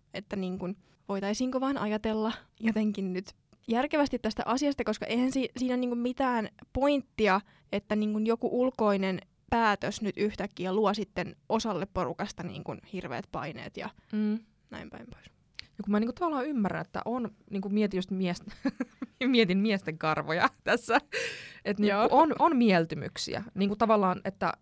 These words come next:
Speaker 2: miehillä tai naisilla voi olla mieltymyksiä niinku omiin karvoihin. Niin kuin sanoit, että, että tykkäät, että on niinku esimerkiksi sileät sääret
Speaker 1: Mm.
Speaker 2: itsellä. Ja se on ihan fine.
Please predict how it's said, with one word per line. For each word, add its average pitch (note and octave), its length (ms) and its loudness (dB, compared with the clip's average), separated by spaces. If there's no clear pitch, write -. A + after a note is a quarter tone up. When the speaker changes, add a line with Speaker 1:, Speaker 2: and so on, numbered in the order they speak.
Speaker 2:
miehillä F#3 360 0
tai F3+ 140 0
naisilla F3 340 -2
voi E3 40 -6
olla E3+ 100 -2
mieltymyksiä E3+ 580 -4
niinku F3 220 -6
omiin F3+ 320 0
karvoihin. E3 240 -4
Niin G#3+ 60 0
kuin A3 80 0
sanoit, G3 340 2
että, D#3+ 240 -4
että - 360 -4
tykkäät, F3+ 360 -2
että E3 160 -6
on D3+ 60 -4
niinku D3+ 260 -8
esimerkiksi F3 340 -2
sileät E3+ 260 0
sääret - 480 -6
Speaker 1:
Mm. B3 80 0
Speaker 2:
itsellä. A3+ 320 -2
Ja F#3 60 -6
se G3 80 0
on F#3+ 80 2
ihan F3 160 0
fine. D3 240 -4